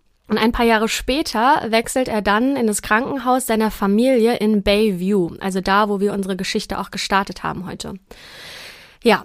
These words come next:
zurück zu dem, äh, zu dem Dinner, von dem du erzählt hast, ähm, denn Marilyn hätte diesem Praktikantendinner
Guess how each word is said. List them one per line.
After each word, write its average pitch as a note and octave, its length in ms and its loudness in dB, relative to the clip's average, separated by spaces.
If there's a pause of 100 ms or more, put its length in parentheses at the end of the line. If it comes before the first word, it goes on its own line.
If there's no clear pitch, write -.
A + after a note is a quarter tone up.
zurück B3+ 400 2
zu C#4 140 4
dem, B3+ 300 6
äh, A#3+ 340 6 (240)
zu - 140 0
dem A#3+ 240 4
Dinner, B3 340 6
von G#3 240 0
dem G#3 180 4
du G3 60 0
erzählt F#3 560 -2
hast, - 460 0
ähm, G#3 520 0
denn G3+ 380 2
Marilyn A3 480 4
hätte G3+ 300 -2
diesem G3 260 -2
Praktikantendinner G3+ 1120 -2